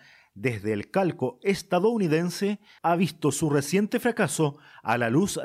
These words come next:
de la pandemia de la covid diecinueve. Solo ha demostrado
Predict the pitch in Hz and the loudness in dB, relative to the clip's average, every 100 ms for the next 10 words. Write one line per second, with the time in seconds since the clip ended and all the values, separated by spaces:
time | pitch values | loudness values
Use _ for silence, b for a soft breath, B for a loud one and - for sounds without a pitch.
0 | 127 151 147 127 120 135 151 165 147 127 | 0 2 2 0 2 2 2 0 0 0
1 | 107 - 160 151 139 - 104 123 - 220 | 0 0 2 2 2 -2 -4 -4 0 2
2 | 208 113 95 85 - - 226 175 123 - | 2 2 -2 -6 -12 -2 2 2 2 -2
3 | - 170 220 226 - 190 123 120 139 | -2 2 2 2 0 0 2 2 0